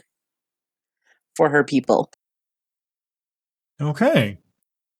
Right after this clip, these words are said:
Speaker 2: As you're trying to figure all this out, the automaton that had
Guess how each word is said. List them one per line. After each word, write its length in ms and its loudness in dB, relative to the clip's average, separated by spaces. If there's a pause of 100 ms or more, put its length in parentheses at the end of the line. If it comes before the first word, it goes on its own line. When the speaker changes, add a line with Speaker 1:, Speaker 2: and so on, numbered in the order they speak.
(1200)
Speaker 2:
As 180 -2
you're 240 2
trying 240 0
to 80 0
figure 360 -2
all 120 0
this 220 -6
out, 340 0 (840)
the 540 0
automaton 680 2
that 200 0
had 440 -2